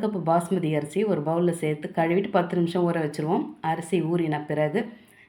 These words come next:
இந்த பக்கம் ஒரு அகலமான பாத்திரத்துல தேவையான அளவு தண்ணி சேர்த்து கொதிக்க வச்சுட்டு, அதுக்கப்புறம் அரை ஸ்பூன் உப்பு, அரை ஸ்பூன் எண்ணெய் சேர்த்து ஊற வச்ச அரிசியை தண்ணியை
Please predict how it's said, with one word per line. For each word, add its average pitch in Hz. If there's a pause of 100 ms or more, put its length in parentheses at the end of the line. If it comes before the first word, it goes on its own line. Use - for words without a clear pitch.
இந்த 180
பக்கம் 180
ஒரு 170
அகலமான 190
பாத்திரத்துல 160 (100)
தேவையான 175
அளவு 165
தண்ணி 160
சேர்த்து 165 (100)
கொதிக்க 208
வச்சுட்டு, 165 (200)
அதுக்கப்புறம் 160
அரை 147
ஸ்பூன் 147
உப்பு, 143
அரை 151
ஸ்பூன் 156
எண்ணெய் 147
சேர்த்து 147 (100)
ஊற 160
வச்ச 151 (100)
அரிசியை 147
தண்ணியை 156